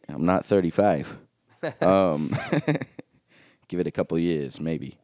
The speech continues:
Speaker 2: That's the only thing stopping you.
Speaker 1: I was filling my
Speaker 2: <laughs> It's
Speaker 1: laundry
Speaker 2: just the
Speaker 1: card.
Speaker 2: age requirement.
Speaker 1: And, uh, I put five dollars in,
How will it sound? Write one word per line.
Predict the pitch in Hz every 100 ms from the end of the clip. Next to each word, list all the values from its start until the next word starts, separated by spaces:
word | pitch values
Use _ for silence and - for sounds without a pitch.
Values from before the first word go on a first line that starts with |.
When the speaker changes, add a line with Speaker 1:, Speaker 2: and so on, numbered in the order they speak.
| _ _ -
Speaker 2:
That's | 160
the | 127 135
only | 123 131 127
thing | 127 120
stopping | - 104 104 110
you. | 110 107 _ -
Speaker 1:
I | 120
was | 120
filling | - 117 120 135
my | 123
Speaker 2:
<laughs> |
It's | 104
Speaker 1:
laundry | 90 95 101 -
Speaker 2:
just | -
the | -
Speaker 1:
card. | 127
Speaker 2:
age | 160 165 135
requirement. | 170 - 160 151 151 151 - - - - _ _ _ _
Speaker 1:
And, | 98 98 98
uh, | 98 92 85 78 - _ _ _ _ _ _ _ _ _ _ _ _ -
I | 101
put | - 110 95 _ _ _ - -
five | - 113 120 117
dollars | 117 95 90 80 78
in, | 76 64